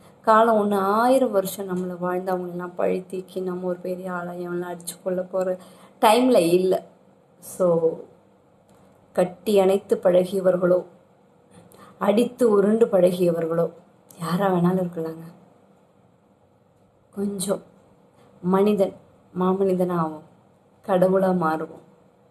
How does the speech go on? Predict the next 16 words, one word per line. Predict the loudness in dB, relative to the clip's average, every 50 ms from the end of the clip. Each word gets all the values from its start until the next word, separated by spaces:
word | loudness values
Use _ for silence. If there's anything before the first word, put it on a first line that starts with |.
| _ _ _ _ _ _ _ -10
சில | -6 -2 0 0 2
நேரங்கள், | 2 2 2 2 0 0 -2 -2 -2 -2 -2 -4 -10 -18 -20 _ _ _ _ _ _ _ _ _ _ _ _ _ _ _ _ _ _ _ _ _ _ _ _ _ _
"அப்படியா | _ -2 2 4 6 4 6 4 4 2
நான் | 2 2
சொன்னேன்?" | 2 2 2 2 2 2 0 -2 -4 -8 -14 -20 _
"ஏய், | -2 0 0 2 0
அப்படி | 0 2 2
ஏதாவது | 4 4 4 4 2 0 2 0
ஹர்ட் | 0 0 -2 -4
பண்ணியிருந்தா | -2 -2 -2 -2 -4 -6
very | -6 -6 -6 -6 -8 -8
sorry" | -6 -6 -8 -10 -12 -20 -20 _ _ _ _ -6
அப்படின்னு | -2 0 2 2 2 0 -2 -4
சொல்லிடுங்க. | -4 -4 -4 -4 -4 -6 -8 -12 -16 -20 -20 _ _ _ _ _ _ _ -20 -20 -20 -20 -20 _ _ _ _ _ _ _ _ _ _ _ _ _ _ _ _ _ -16
"It's | -16 -14 -12 -4 -2
okay" | -2 -2 -2 -4 -14 -18